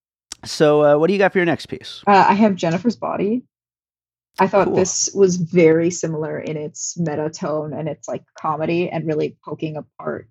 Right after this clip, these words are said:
Speaker 2: uh, at, like, tropes of horror that we're so used to, especially, like,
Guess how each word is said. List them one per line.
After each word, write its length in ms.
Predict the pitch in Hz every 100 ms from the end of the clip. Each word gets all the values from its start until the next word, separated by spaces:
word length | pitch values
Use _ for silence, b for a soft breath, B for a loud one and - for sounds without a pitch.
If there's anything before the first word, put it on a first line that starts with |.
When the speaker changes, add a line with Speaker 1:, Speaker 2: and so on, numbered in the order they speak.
| -
Speaker 2:
uh, 260 | 160 147 -
at, 140 | 165 -
like, 160 | 160
tropes 360 | - 165 160 -
of 80 | 165
horror 420 | 185 170 165 165
that 160 | -
we're 80 | 180
so 180 | 175 160
used 380 | 160 160 165 -
to, 340 | 180 160 - -
especially, 640 | - 175 170 165 156 156 _ _ _
like, 160 | 175